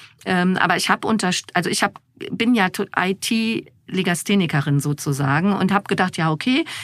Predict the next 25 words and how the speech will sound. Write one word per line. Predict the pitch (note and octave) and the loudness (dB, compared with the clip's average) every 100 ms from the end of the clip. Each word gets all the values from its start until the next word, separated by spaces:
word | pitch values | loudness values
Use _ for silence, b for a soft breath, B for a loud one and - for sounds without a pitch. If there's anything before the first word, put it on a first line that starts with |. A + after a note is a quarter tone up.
| B B - | B B 0
ähm, | G3+ F#3+ F#3+ - - | 2 4 2 -2 -4
man | F#3+ | 0
setzt, | F3+ F#3 - | 0 -2 -2
die | F3+ | 0
einen | E3+ F#3 G3 | 2 4 2
setzen | F#3+ - E3+ | 0 -2 -2
das | D#3+ - | -2 0
auf, | F3+ A3+ D#4+ F4+ - - - | 2 2 2 -2 -8 -14 -18
man | - G3+ F#3+ | -6 -2 -2
zieht | - G3+ | -2 0
das | F#3+ - | 0 0
dann | E3+ E3+ | 0 0
einen | - E3+ F3 F3+ | 0 0 2 2
Abend | E3 E3+ E3+ G3 | 2 2 2 0
drüber | A#3+ C#4+ D4 C4+ | 0 2 2 2
und | A3 | 2
dann | G#3 G3+ | 2 2
ist | - | 0
alles | D#3 F3 - | 0 0 -4
fein. | - D#3 D#3+ D#3 D3+ | -4 -2 0 0 2
Aber | D#3 E3+ | 2 2
so | E3 F#3+ | 0 -2
funktioniert | G3 F#3 - F#3+ G3 F#3 | 0 -2 0 2 2 2
die | E3 | 0
I-T-Welt | D#3+ D#3+ - D#3+ D3 D3 | 0 -2 0 0 2 2